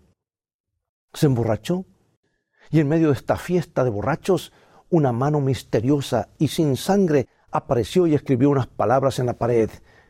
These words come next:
"Mene, Mene, Tekel, Uparsin".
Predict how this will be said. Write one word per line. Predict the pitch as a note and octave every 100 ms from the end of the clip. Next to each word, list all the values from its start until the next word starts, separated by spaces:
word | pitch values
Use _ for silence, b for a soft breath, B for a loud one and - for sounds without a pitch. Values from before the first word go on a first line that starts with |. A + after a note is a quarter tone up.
| b
"Mene, | - C3+ D#3 D#3 D3+ D3+ C#3
Mene, | A#2 C3+ C3 C3+ C3
Tekel, | - C3 - B2+ B2 B2 -
Uparsin". | D3 B2 B2 G#2+ - A#2+ E2 C#2